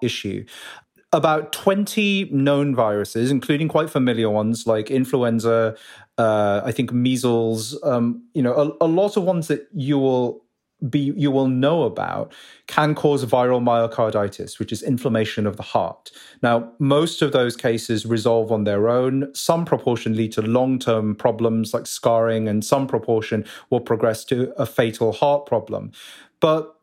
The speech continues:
it's hard to say what numbers of people go into those three buckets because typically doctors only see viral myocarditis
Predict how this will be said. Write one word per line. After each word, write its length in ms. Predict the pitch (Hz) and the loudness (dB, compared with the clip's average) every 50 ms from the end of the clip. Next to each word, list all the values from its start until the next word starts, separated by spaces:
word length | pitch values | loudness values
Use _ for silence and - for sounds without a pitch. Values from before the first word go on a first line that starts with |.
| _ _ _ | _ _ _
it's 200 | - 190 180 - | -2 -2 -2 -2
hard 400 | - - 214 214 220 226 220 226 | -2 0 2 4 4 2 2 0
to 80 | - 170 | -2 -4
say 400 | - - 208 202 196 175 156 147 | -2 0 2 2 2 2 0 -2
what 540 | 139 - 151 139 156 175 190 185 185 - - | -2 -2 -2 0 2 2 2 2 0 -2 -2
numbers 560 | 151 143 151 165 185 202 185 170 143 123 127 | 0 0 2 2 2 2 2 0 0 0 0
of 100 | 135 131 | -2 -2
people 300 | - - 143 - - 135 | -2 -4 -2 0 0 -2
go 260 | 123 - 147 143 143 | -2 0 -2 0 0
into 240 | 143 139 131 - 139 | 0 -2 -2 -2 -2
those 240 | 131 135 131 123 - | 0 0 0 -2 -4
three 240 | - - 123 113 110 | -4 -4 -4 -4 0
buckets 540 | 113 185 185 - - 104 104 - - - - | 0 -2 -2 0 -2 -2 -4 -4 -8 -8 -6
because 340 | - 139 - 139 123 - | -6 -2 -2 -2 -2 -2
typically 460 | - - 208 208 202 - - 139 123 120 | -2 -2 -2 -2 -2 -2 -2 -2 0 0
doctors 360 | 160 165 165 - - 147 135 | 0 -2 -2 -2 -4 -4 -2
only 360 | - 147 135 135 135 131 123 | 0 0 0 0 0 -2 -2
see 420 | 120 - - - - 226 226 220 196 | -4 -6 -8 -6 -4 -2 0 0 0
viral 320 | - 135 120 117 113 113 | 2 2 2 2 2 0
myocarditis 880 | 117 123 113 110 107 - 127 113 107 117 110 107 - - 110 - - | 0 0 0 0 0 0 0 0 2 0 0 0 -2 -4 -6 -6 -8